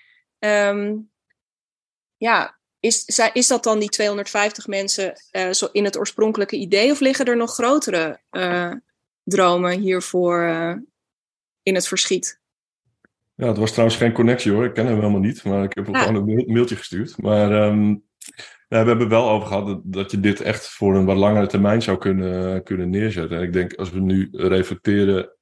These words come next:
Speaker 2: eh, hadden we kleiner moeten beginnen. Maar, eh, we zouden, we zouden er wel aan willen werken om dat meerdere edities te doen. En, ehm, waar we het ook over gehad hebben, is dat je, je gaat natuurlijk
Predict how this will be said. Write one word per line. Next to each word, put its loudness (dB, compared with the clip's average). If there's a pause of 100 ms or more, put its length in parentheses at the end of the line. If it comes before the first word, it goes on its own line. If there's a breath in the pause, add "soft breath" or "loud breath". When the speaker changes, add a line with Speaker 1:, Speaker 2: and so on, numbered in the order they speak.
Speaker 2:
eh, -8
hadden 0
we 0
kleiner 4
moeten 2
beginnen. 0 (440 loud breath)
Maar, 0 (500)
eh, -6
we 0
zouden, 4
we -2
zouden 2
er -2
wel 4
aan 2
willen 0
werken -2
om -2
dat -6 (500)
meerdere 4
edities 0
te -6
doen. -2 (140)
En, -2
ehm, 0 (100)
waar 4
we 0
het -2
ook 4
over 2
gehad 2
hebben, 0
is -4
dat 0
je, 0 (380 soft breath)
je -4
gaat 0
natuurlijk 2